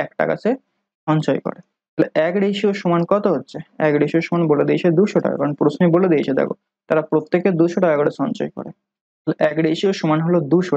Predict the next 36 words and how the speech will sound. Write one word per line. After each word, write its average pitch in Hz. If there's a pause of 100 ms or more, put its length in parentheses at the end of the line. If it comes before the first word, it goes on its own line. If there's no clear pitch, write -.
টাকা। - (760)
তাহলে 190 (140)
এ - (100)
ও - (100)
বি 196
এর 208 (160)
আয় 165
কত 175 (100)
হবে? 175 (100)
দেখো, 143 (220)
এর 180 (120)
তাহলে 180 (160)
তিন 180 (120)
রেশিও 202 (120)
সঞ্চয় 185
করে, 180
তাহলে 160
তিন 156 (100)
রেশিও 170
সমান 175
কত 185
হবে? 139 (160)
এক 139 (100)
রেশিও 151
সমান 170
যদি 160 (100)
দুশো 165
হয়, 180
তিন 147
রেশিও 151
সমান 175 (140)
দুশো 143 (100)
গুণ 180 (120)
তিন 175 (120)
মানে 143 (160)
ছশো। 170